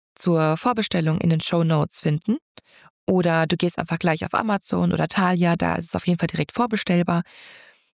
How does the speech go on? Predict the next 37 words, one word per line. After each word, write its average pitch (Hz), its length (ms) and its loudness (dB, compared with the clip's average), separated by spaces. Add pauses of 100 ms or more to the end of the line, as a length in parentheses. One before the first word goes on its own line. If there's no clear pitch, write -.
(680)
Und 180 80 2
ich 165 120 0
wünsche 214 280 0
dir, 165 140 2
dass 165 180 -4
du 165 120 -2
dich - 320 -2 (140)
heute 185 360 0
ein 165 120 -2
kleines 165 360 0
Stück - 300 -6 (180)
leichter 160 340 0
fühlst. - 480 -8 (340)
Nicht, 214 280 2
weil 165 160 2
es 165 100 -4
deinen 160 240 -2
Körper 220 340 0
verändert, 170 460 -2
sondern 165 300 0
weil 165 120 0
du 165 100 -4
dich 165 220 -4
wieder 160 200 0 (240)
mehr 165 200 2
spüren 220 420 0
darfst, - 320 -6
ohne 190 320 2
Angst 254 280 -4
davor 196 240 0
zu 170 160 -4
haben. 165 280 0 (600)
Denn 185 240 2 (560)
genau 226 200 0
das 226 140 -6
ist - 280 -6 (200)
emotionale 175 800 2